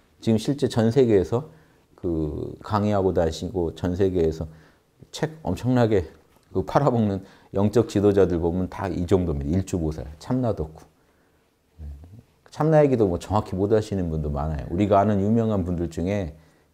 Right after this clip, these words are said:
영성계 멘토 중에 참나 얘기도 정확히 못 하는 분도 많아요. 실제로는. 그래도 아무튼 참나, 참나 정도를 추구하는 덕후들이 많고,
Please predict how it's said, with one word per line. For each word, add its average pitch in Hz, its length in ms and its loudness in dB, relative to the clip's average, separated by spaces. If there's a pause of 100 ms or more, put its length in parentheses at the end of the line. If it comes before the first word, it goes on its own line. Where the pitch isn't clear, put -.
영성계 98 500 2
멘토 80 360 0
중에 82 300 -2
참나 175 440 2
얘기도 127 240 2
정확히 104 420 -2
못 101 200 2
하는 104 260 2
분도 87 220 -4
많아요. 78 460 -4 (120)
실제로는. 92 580 -6 (800)
그래도 110 420 6
아무튼 117 300 2
참나, 147 560 0
참나 165 340 0
정도를 92 420 2
추구하는 101 540 -4
덕후들이 80 480 -4
많고, 71 380 -8